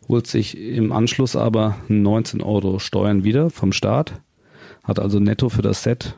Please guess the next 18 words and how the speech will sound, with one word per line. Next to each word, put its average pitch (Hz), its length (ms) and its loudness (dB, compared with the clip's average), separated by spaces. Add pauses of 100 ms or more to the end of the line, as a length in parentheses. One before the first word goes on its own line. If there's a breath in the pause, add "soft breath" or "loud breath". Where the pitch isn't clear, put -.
nur 101 420 0
hundert 123 300 2
Euro 139 240 4
gezahlt, 143 500 0
verkauft - 480 -2
jetzt - 180 -2
ebenfalls 123 760 0 (280)
für - 160 -4
das - 180 -6
Doppelte 113 320 0
vom - 300 -2 (160)
Bruttopreis. 139 800 0
Wir - 180 -2
sprechen - 400 0
dann 104 160 2
von 104 320 -4
zweihundertachtunddreißig 104 1160 0
Euro, 113 400 4